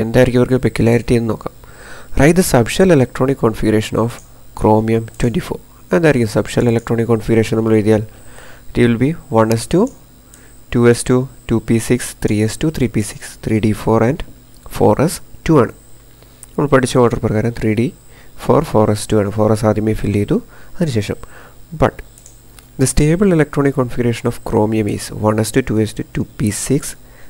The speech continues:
three S two, three P six, three D five and four S one ആണ്. എന്തുകൊണ്ടാണ് ത്രീ ഡി ഫൈവ് and four S one? സ്റ്റേബിൾ ആയിട്ടുള്ള കോൺഫിഗറേഷൻ ത്രീ ഡി ഫൈവ്, ഫോർ എസ് വൺ ആണ്.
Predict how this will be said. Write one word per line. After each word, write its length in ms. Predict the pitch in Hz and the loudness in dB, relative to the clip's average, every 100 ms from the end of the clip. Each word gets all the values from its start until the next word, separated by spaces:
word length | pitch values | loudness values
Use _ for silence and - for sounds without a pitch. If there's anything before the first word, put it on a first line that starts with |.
| - | -12
three 180 | - 107 107 101 | -2 2 2 2
S 40 | - | 0
two, 120 | 208 - - | 0 -2 -4
three 140 | 113 110 | -2 -2
P 140 | - 104 - | -2 -4 0
six, 140 | 151 - - - - - - - | -2 -2 -14 -20 -20 -20 -12 -2
three 200 | 120 113 | 0 2
D 80 | 107 - | 0 -2
five 280 | 113 113 127 123 | 2 4 6 4
and 160 | 117 123 208 - - - - - - - - - | 4 2 2 0 -12 -20 -20 -20 -20 -20 -20 -12
four 300 | - 110 110 107 135 | 2 4 6 6 4
S 80 | 160 - - - - 156 110 | 2 -8 -14 -18 -16 -4 2
one 180 | 110 110 113 110 | 2 2 0 0
ആണ്. 140 | 101 - - - - - - - - - - - 117 | -2 -8 -20 -20 -20 -20 -20 -20 -20 -20 -20 -8 0
എന്തുകൊണ്ടാണ് 420 | 113 117 117 113 107 | 2 4 2 2 0
ത്രീ 120 | 123 110 | -2 -2
ഡി 40 | 110 - | -2 2
ഫൈവ് 280 | 120 131 135 | 4 6 6
and 120 | 151 - - | 4 -2 -2
four 180 | - 110 110 | 2 4 2
S 100 | - 117 | -2 -6
one? 140 | 113 - - - - - - - - | -8 -10 -20 -20 -20 -20 -20 -12 -4
സ്റ്റേബിൾ 440 | - 180 185 185 165 | 0 4 4 4 4
ആയിട്ടുള്ള 260 | 147 131 117 | 4 2 0
കോൺഫിഗറേഷൻ 540 | 110 - 113 110 113 110 | 0 0 0 0 -2 -4
ത്രീ 100 | 104 | -2
ഡി 60 | 104 - | -2 -2
ഫൈവ്, 120 | 113 | -2
ഫോർ 160 | - 104 | -2 -2
എസ് 100 | 104 - | -4 -10
വൺ 80 | |
ആണ്. 100 | - | -10